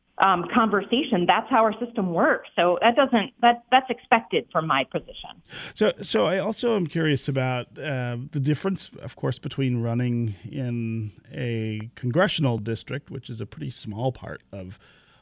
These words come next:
Speaker 2: our state and running statewide, and in particular, how you will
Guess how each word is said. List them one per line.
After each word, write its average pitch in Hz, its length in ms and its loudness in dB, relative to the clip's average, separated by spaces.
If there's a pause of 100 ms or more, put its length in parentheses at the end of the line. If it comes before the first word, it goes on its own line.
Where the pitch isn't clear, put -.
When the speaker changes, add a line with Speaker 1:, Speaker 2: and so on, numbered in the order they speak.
Speaker 2:
our 104 120 -4
state 113 360 -6
and 147 360 0
running 135 240 2
statewide, 147 560 0
and 190 160 -4
in 214 120 -4
particular, 185 720 0 (580)
how 240 420 -2
you 226 280 -2
will 185 640 -2